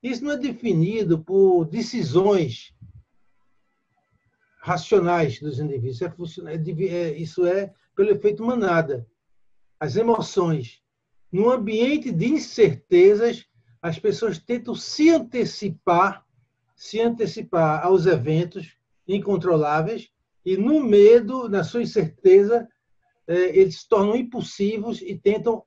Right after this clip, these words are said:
precipitar certas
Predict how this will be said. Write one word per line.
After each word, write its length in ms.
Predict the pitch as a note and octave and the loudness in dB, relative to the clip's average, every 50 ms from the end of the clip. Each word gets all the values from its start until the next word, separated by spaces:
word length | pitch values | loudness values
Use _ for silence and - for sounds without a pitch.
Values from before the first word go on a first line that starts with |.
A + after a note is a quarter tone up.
| _ - | _ -6
precipitar 1040 | A3+ B3 D4+ D4+ - - - C4 A#3+ B3+ A#3+ - - - F#3 F#3+ G#3 G#3+ G3+ - _ _ _ _ _ _ _ _ | -2 0 0 -2 -2 -4 -10 -10 -10 -10 -10 -6 -2 2 2 4 2 2 -2 -6 _ _ _ _ _ _ _ _
certas 640 | _ - - G3 G3+ G#3 G3 E3+ G#3+ G#3+ F#3 D#3+ | _ -4 0 2 2 2 2 -2 -4 -6 -6 -6